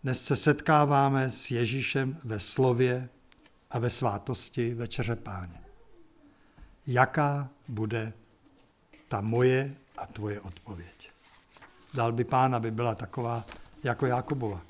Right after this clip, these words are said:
„Tu jsem, Pane, a budu ti, budu ti sloužit.“ Amen. Před večeří Páně bychom,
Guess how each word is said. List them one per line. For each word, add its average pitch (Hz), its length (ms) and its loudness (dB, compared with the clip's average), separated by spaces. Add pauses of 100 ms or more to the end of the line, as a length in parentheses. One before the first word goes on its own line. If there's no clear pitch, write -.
(320)
„Tu 139 120 2
jsem, 170 480 6 (160)
Pane, 143 400 -4 (800)
a 110 260 -6 (460)
budu 113 320 -2
ti, 104 300 -6 (540)
budu 104 220 -10
ti 101 140 -16
sloužit.“ - 640 -10 (1500)
Amen. 92 320 0 (3000)
Před 113 220 -6
večeří 160 360 0
Páně 131 640 2
bychom, 135 480 -2